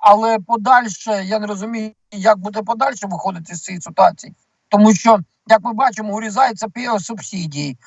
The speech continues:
урізаються пільги, зарплати не зростають. І все це на фоні зростання тарифів,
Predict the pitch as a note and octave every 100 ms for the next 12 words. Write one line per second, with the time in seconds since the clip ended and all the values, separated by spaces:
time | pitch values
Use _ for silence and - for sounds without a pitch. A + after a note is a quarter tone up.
0 | _ - F3+ F3 F#3 B3 A#3+ C4+ G#3+ A3+
1 | G#3 F3+ D3+ D#3 C#3+ _ _ _ - E3
2 | G3+ A3 B3+ A#3 B3 G#3+ B3 A#3 A#3+ B3
3 | - G#3+ G3 E3+ D3+ D3 D3 _ _ _
4 | A3+ G#3 A3 F#3 - C#4 B3 B3 G3+ F3+
5 | A#3 C#4 C#4+ F#3+ B3 C#4 - A3+ G#3 F#3+
6 | F3 - _ _ - G3 A#3 D#4+ F#3+ C4+